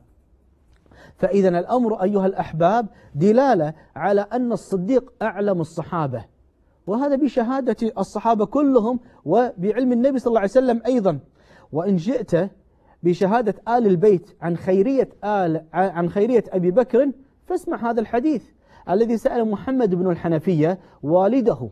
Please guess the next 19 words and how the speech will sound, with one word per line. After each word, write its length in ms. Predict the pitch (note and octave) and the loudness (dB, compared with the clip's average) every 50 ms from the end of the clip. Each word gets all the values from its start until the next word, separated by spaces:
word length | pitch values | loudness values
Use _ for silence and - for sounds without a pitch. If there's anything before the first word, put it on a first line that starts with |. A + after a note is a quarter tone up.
| _ _ _ _ _ - | _ _ _ _ _ -8
علي 400 | D3 D#3 F#3 A3+ C4+ D4 C#4+ C4 | -2 0 0 2 2 2 2 0
بن 140 | G#3 F3 F#3+ | 0 0 -2
أبي 300 | G#3 F#3 F#3+ F3 F3 F3+ | -4 -4 -2 0 0 0
طالب 380 | F3 F#3 G#3+ G#3+ G3 E3 C#3 C#3+ | 2 2 2 2 2 0 0 0
وهو 280 | G#3+ B3+ C4 C4+ C#4+ | 0 2 2 2 2
في 100 | B3 G#3 | 0 0
الكوفة، 500 | B3 A3+ - - D#4+ D4 A3+ - F3+ C#3 - - - - _ - _ - | -2 -2 0 0 0 0 0 0 -2 -4 -6 -10 -20 -20 _ -14 _ -2
قال: 260 | F#3+ G#3+ A3 A3 A3+ | 0 0 2 2 2
"يا 300 | A3 A#3 B3+ C#4 - G#3+ | 4 4 2 2 2 0
أبتاه، 520 | F#3 F3+ F#3 F3+ G#3+ F#3+ E3 D3 B2+ - _ _ _ _ - | 0 0 0 2 2 0 0 0 -4 -10 _ _ _ _ -2
أي 240 | A3+ C4+ C4+ C4+ C4 | 0 0 2 2 2
الناس 360 | G#3 G#3 G#3+ G3+ F3+ - - | 2 0 0 -2 -2 -4 -6
خير؟ 420 | D3 - D#3+ D#3+ C#3 A2+ - - _ _ _ _ _ _ _ - - - - - _ - | -8 -4 -2 -2 -2 -4 -6 -12 _ _ _ _ _ _ _ -20 -20 -20 -20 -8 _ 2
أي 240 | B3 C#4+ C4+ C#4 | 2 4 4 4
الناس 360 | C4+ B3 B3 C4+ C4+ A#3+ - A#3+ | 2 2 2 2 0 0 -2 -4
خير 360 | G3+ - B3+ C#4+ C#4+ C4 B3 | -4 -2 0 2 2 2 2
بعد 380 | G#3+ F#3+ G#3+ G#3 E3+ G#3 F#3 | 2 2 0 0 0 0 0
رسول 380 | G3+ F#3+ G3 F#3 - C#4 C#4 B3+ | 2 2 0 0 0 0 2 2
الله 520 | A#3+ A3 A3 A#3 A#3+ G#3+ F3+ F#3 A#3 C4 | 2 2 2 2 2 2 2 2 0 -2